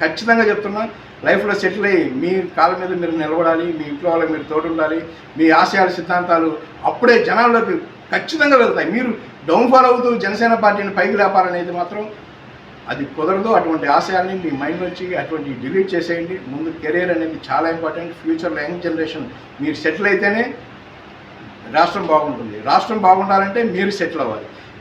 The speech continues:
పార్టీ అనేది మీకు తోడుగా ఉంటుంది, మిమ్మల్ని ఎప్పుడు కనిపెట్టుకొని ఉంటుంది, మీ అవసరాలు తీరుస్తుంది. మీ యొక్క ఏమైనా ట్రబుల్స్ ఉంటే పార్టీ పరంగా మేము ప్రశ్నిస్తాం. కెరీర్ గైడెన్స్, లైఫ్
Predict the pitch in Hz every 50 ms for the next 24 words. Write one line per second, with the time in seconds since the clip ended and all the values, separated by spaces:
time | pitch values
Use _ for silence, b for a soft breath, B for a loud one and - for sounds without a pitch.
0 | - - - - - - 143 - 214 226 233 214 208 208 208 208 196 185 - -
1 | - - 175 185 190 190 185 180 180 175 180 175 185 202 190 175 165 156 156 147
2 | 143 143 139 - 185 185 175 170 165 170 175 190 190 190 185 175 180 175 175 190
3 | 190 202 190 165 156 151 156 165 - - 180 165 147 - 165 170 180 170 - 190
4 | 190 190 196 196 180 170 160 160 165 160 165 156 147 - - - - - - -
5 | - - - - - - - - - - - 180 208 226 240 240 233 226 202 190
6 | 196 214 247 254 240 - 233 233 233 240 240 - - - 185 208 233 233 247 233
7 | 220 220 214 214 220 208 180 175 190 220 226 - 208 208 208 - 233 220 - 233
8 | 226 226 220 - - - 185 190 202 208 202 190 202 190 190 190 196 - - 208
9 | 208 208 202 160 160 170 175